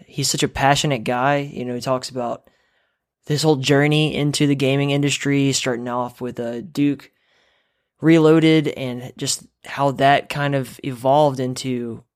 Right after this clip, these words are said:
where we're at now. Because the, the real history of this whole retro first-person shooter genre, or whatever you wanna call it,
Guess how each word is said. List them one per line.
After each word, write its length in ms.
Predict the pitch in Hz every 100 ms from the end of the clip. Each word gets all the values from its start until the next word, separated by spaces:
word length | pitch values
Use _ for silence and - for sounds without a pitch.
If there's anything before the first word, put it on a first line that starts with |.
| _ _ _ _ _ _ _
where 260 | 135 156
we're 120 | 165 147
at 180 | 131
now. 460 | 123 127 120 - - _ _ _ _
Because 300 | 143 151 127
the, 200 | 147 - -
the 240 | - 143
real 460 | 131 160 190 135 - -
history 760 | 160 170 - 147 135 123 -
of 420 | - 131 131 131 _ _ _ _ _ -
this 260 | 135 156
whole 400 | 151 151 151 143
retro 880 | 127 123 151 147 - 147 139 131 123 _ _ _ _ _
first-person 580 | - 147 - 156 139 147
shooter 640 | 135 151 147 139 139 131
genre, 420 | 123 139 139 139 127
or 160 | 127
whatever 180 | 135 139
you 120 | 131
wanna 160 | 127 120
call 340 | - 139 131
it, 220 | 131 -